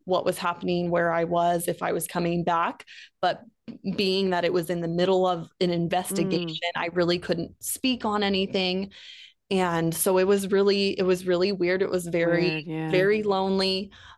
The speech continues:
Speaker 1: Um, and again, this, this truly only came about for me because students decided to seek me out on social media and found there, you know, all of my beliefs that I'm very vocal about there.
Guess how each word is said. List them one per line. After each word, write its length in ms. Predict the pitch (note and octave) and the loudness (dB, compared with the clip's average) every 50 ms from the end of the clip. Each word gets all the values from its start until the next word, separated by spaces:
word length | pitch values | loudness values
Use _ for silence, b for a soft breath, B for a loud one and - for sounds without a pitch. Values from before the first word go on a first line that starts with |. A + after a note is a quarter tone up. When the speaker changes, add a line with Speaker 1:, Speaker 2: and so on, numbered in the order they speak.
| B | B
Speaker 1:
Um, 440 | - F#3 F3 E3+ E3 E3+ E3 E3+ - - | -4 0 0 0 0 0 -2 -2 -2 0
and 120 | G3+ G3 | 0 2
again, 440 | G3+ G3 - G3+ G#3 C4 D#4 A#3+ G#3+ | 2 2 2 2 2 2 2 2 4
this, 300 | F#3+ G3+ G#3 G#3 - - b b b b b b b _ | 2 2 0 0 -4 -8 b b b b b b b _
this 200 | - A#3+ A#3 - | -2 -2 -2 -2
truly 420 | - - - B3 C#4 D#4+ E4+ C4 - | -6 -2 0 2 2 4 2 2 0
only 440 | - G3 G#3+ A3 G#3+ G3 F3+ F3 | -2 -2 0 2 2 2 0 0
came 380 | - - - - A3 G3+ G#3 G3+ | -4 -6 -6 -2 0 0 2 2
about 480 | F3+ E3+ - F3 F3+ F#3+ - - - - | 0 0 0 0 0 -2 -2 -4 -8 -12
for 240 | - - F#3 E3+ | -8 -4 -4 -2
me 560 | F3 E3+ F3 F#3 A#3+ D#4 D4+ G#3 - F#3+ F#3 F#3 B B B B | -2 -2 0 2 2 4 4 2 2 0 -2 -4 B B B B
because 640 | _ G3 F#3+ - - - G#3 G#3 G3+ F#3+ G3 - - - _ | _ -4 -4 -2 -4 0 0 0 0 0 -4 -8 -10 -12 _
students 540 | - - - - A3+ A3 G#3 G#3+ G3+ G3+ - | -8 -8 -6 -2 0 2 2 2 2 0 -2
decided 580 | - F#3 - - F#3+ F3+ F#3+ F#3 F#3 F3 F3 - | -2 -4 -2 -2 -2 0 2 2 2 0 0 -2
to 260 | - F3+ E3 E3 D#3+ | -2 -2 -2 -2 -4
seek 480 | - - - - G#3+ G#3+ G#3 G#3 - - | -6 -6 -4 -2 0 -2 -2 -2 -2 0
me 220 | F#3 F3+ F3 E3+ | 0 0 0 0
out 280 | - - E3+ E3+ E3 - - | -2 0 0 2 0 0 0
on 260 | F3 E3+ E3 E3+ E3+ | 0 0 0 -2 -2
social 420 | E3 - F#3 F3+ F#3 - F3+ E3+ E3+ | 0 0 0 0 0 -2 -2 -2 -2
media 640 | E3+ F3 G#3 B3+ C4+ A#3 F#3+ E3+ E3+ E3+ F3 F3+ B B B B B B | 0 0 0 0 2 2 2 2 2 0 -2 -4 B B B B B B
and 340 | - F3+ F3 F3 E3+ E3 - - - - _ - - - - - - - | -2 0 0 0 -2 -4 -6 -12 -18 -20 _ -20 -20 -20 -20 -20 -16 -10
found 460 | - - G3 F3+ F3+ F#3+ G3+ G#3+ G3+ | -6 -4 -2 0 0 2 2 0 0
there, 520 | F#3+ F#3+ F3+ E3+ E3 E3+ E3+ F3 F3 F3 - - _ - - - - | 0 0 0 2 2 2 2 0 -2 -6 -10 -18 _ -20 -20 -8 -4
you 120 | G3 F3+ | -2 -2
know, 140 | E3 E3 - | 0 0 -2
all 280 | - - F3 F3 F3 | 0 2 2 2 2
of 80 | F3 E3+ | 2 2
my 180 | F3 E3 E3+ E3+ | 0 0 -2 0
beliefs 440 | E3+ E3+ F3 F3 F3 F3+ F3 - | 0 0 0 0 0 -2 -2 -4
that 100 | - F3+ | -4 -2
I'm 160 | E3+ E3+ E3+ E3+ | -2 -2 -2 -2
very 340 | E3+ E3 E3 E3 E3+ F3 | -2 0 0 0 0 -2
vocal 460 | F3+ F3+ F3+ E3 F3 E3+ - C4+ B3+ G#3 | -2 0 0 -2 0 0 0 0 2 2
about 380 | F3+ F3 E3+ E3+ E3+ - - | 0 0 0 0 -2 -2 -2
there. 340 | F3+ E3+ E3 E3+ - G3+ F#3+ | -2 0 0 0 -2 -2 -6